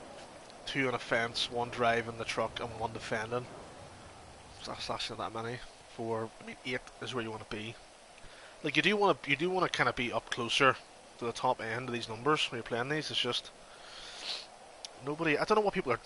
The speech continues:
I mean, uh, are people just playing the heists over and over again? Like, is that all they're playing? Like,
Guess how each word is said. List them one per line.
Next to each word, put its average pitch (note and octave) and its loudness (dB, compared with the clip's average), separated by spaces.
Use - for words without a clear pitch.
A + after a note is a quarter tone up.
I D#3 6
mean, D#3+ 8
uh, C#3 6
are D3+ 2
people F#3+ 2
just E3+ 2
playing B2+ 6
the A2 2
heists - 4
over A#2+ -6
and A2 -2
over B2+ 2
again? F3 2
Like, D#3 2
is A#2+ -4
that D#3 2
all A#2 -2
they're A2+ 0
playing? C3 0
Like, B2 -8